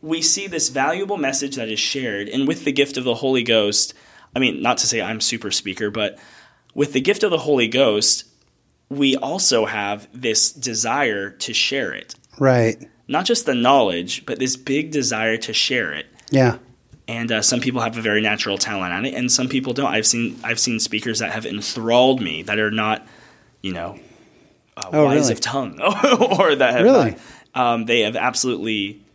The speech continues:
Speaker 1: just drawn me in. And I would say, I would use our apostles as a perfect example.
Speaker 2: Yeah, that's a good point. Yeah.
Speaker 1: Um, though they speak really well,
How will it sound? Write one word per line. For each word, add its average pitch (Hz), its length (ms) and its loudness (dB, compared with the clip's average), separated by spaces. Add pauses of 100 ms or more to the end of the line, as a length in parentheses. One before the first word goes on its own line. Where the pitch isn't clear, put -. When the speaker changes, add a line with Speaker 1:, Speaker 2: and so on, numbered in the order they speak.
(180)
Speaker 1:
just - 320 -4
drawn 123 420 2
me 113 160 0
in. 123 100 0
And 110 100 -2
I 120 60 2
would 117 140 0
say, 127 140 0
I 113 100 -2
would 113 180 -4 (120)
use 120 240 -4
our 107 100 -2
apostles 107 440 -6
as 101 60 -12
a 98 60 -14
perfect 104 320 -12
example. 95 640 -10 (520)
Speaker 2:
Yeah, 185 140 4
that's 127 160 2
a - 40 -10
good 135 140 2
point. 123 460 2 (180)
Yeah. 135 180 4
Speaker 1:
Um, - 240 -6
though 143 140 2
they 135 120 4
speak 131 280 2
really 113 220 0
well, 107 540 2